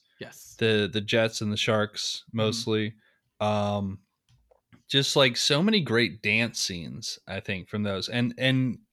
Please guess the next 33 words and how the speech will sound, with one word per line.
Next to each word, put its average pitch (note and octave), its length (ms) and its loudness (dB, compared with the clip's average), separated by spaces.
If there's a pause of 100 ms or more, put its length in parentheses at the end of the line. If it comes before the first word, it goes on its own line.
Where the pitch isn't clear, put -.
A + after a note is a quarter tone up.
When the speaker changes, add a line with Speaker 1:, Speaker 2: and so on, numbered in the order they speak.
Speaker 2:
they C#3 220 2
really, F#3 580 4 (1500)
like, D3+ 500 4 (100)
<laughs> - 140 -16
so, C#3+ 200 4 (520)
so G3 220 6
the F#3 140 2
dancing B3 640 6
in E3 260 4
West C3+ 220 6
Side C3 200 6
Story A2+ 400 4
has A2+ 200 2
been, A2+ 260 0
like, G2+ 400 -2 (320)
uh, G#2 640 2
mocked A2+ 460 2
to A2+ 80 -2
death G#2+ 480 0
for, G#2+ 220 2
like, G2+ 280 0
you A2 80 0
know, G2+ 100 -2
the G#2 120 2
idea G#2 240 2
of G2 60 -6
having G#2+ 260 0
gangs G#2 420 -2
doing G2+ 260 -4
ballet F2+ 520 -2
or F2+ 60 -6
whatever. F#2 380 -6 (460)
Speaker 1:
Yeah, - 60 -20